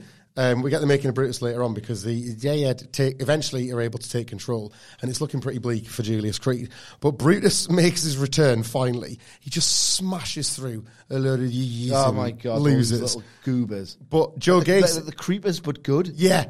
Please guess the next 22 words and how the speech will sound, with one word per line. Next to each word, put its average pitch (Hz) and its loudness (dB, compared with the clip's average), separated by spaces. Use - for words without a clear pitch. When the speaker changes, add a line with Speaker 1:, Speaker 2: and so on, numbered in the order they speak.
Speaker 1:
ex-, 160 -2
yes, 185 2
exactly 160 -2
that, 123 0
right? 127 -2
But, 165 4
um, 156 6
and, 165 4
like, 165 2
Ivy 175 4
Nile 170 2
was 165 -4
beating 175 4
them 160 0
up - -4
last - -6
week, 143 -4
so - -4
they 156 -2
are 139 0
total 185 2
losers. 165 2